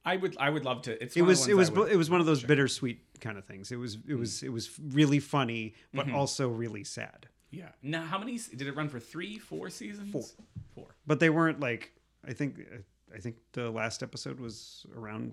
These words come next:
Speaker 2: episode fifty, so they, they weren't long
Speaker 1: Okay.
Speaker 2: seasons.
Speaker 1: Yeah.
Speaker 2: They weren't, like, you know, classic twenty-six episode.
Speaker 1: Right.
Speaker 2: Like, after season four, like, of, if they,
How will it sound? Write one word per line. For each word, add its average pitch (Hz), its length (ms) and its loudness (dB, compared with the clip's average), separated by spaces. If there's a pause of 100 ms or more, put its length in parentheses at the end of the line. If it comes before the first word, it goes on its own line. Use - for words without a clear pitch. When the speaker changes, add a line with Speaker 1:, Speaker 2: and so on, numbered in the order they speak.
Speaker 2:
episode 120 320 -8
fifty, 208 680 -4
so - 180 -12
they, 117 280 -6
they 143 160 0
weren't 139 260 0
long 113 240 -2
Speaker 1:
Okay. - 20 -8
Speaker 2:
seasons. - 400 -12
Speaker 1:
Yeah. 90 40 -8
Speaker 2:
They 117 60 -6
weren't, 107 220 -10
like, 104 220 -12
you 127 80 -8
know, 98 180 -12 (400)
classic 139 520 2 (240)
twenty-six 135 520 0
episode. 113 720 -4 (180)
Speaker 1:
Right. 82 220 -14 (180)
Speaker 2:
Like, 135 200 -2
after 123 320 -2
season 127 360 0
four, 135 680 6
like, 113 260 -4
of, 113 300 -8
if 127 180 -10
they, 120 140 -4